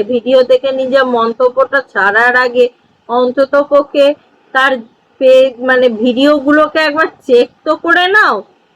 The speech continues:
তারপর তো লিখতে পারতে। আমার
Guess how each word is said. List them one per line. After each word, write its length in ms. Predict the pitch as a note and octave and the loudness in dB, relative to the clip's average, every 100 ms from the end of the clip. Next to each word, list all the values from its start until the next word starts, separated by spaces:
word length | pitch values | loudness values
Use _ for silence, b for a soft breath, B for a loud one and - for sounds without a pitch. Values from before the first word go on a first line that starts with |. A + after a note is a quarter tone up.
| _ _ _ _ _ _ _ _ _ _ _ _ _ _ _ A#3+ | _ _ _ _ _ _ _ _ _ _ _ _ _ _ _ -2
তারপর 500 | A#3+ D4+ - E4+ F4 F4 | 0 0 -2 -2 -2 -2
তো 80 | G4 F#4+ G4 | -2 2 4
লিখতে 260 | G#4 - G#4+ | 2 0 0
পারতে। 380 | G#4+ A4 - A#3 F#3+ F#3 _ _ G#3+ | 0 -2 0 0 0 -6 _ _ -4
আমার 180 | A3+ | -2